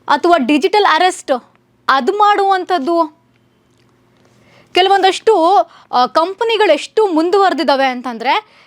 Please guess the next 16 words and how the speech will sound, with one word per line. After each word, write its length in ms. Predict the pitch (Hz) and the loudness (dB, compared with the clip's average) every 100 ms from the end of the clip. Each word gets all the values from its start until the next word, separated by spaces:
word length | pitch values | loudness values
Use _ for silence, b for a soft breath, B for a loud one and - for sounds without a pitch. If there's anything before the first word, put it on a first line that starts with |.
| - | -8
ಈ 100 | 285 | -4
ರೀತಿ 340 | 302 302 311 | -4 -4 -4
ಬೆಟ್ಟಿಂಗ್ 380 | 247 269 349 339 | -2 -4 -4 -4
ಆ್ಯಪ್ಸ್ 220 | 320 - | -6 -6
ಪ್ರಮೋಷನ್ 540 | - 269 277 302 311 262 | -6 -2 -2 -2 -4 -2
ಮಾಡೋದು, 400 | 233 226 381 b b - | -2 -4 -6 b b -4
ವಿಡಿಯೋ 300 | 311 403 427 | -2 2 2
ಕಾಲ್ 240 | 427 403 | 2 2
ಮಾಡೋದು, 320 | 359 311 277 254 | 0 0 -2 -2
"ನೀನ್ 220 | 320 320 | -4 -4
ದುಡ್ಡು 160 | 359 | -4
ಕಟ್ಟಿಲ್ಲ 260 | - 403 403 | -4 0 0
ಅಂದ್ರೆ 160 | 381 415 | 0 0
ವಿಡಿಯೋ 280 | 370 370 | 0 0
ಕಾಲ್ 180 | 349 311 | 0 -2
ಮಾಡೋವಂಥದ್ದು." 560 | 269 240 220 202 185 | -2 -4 -6 -12 -20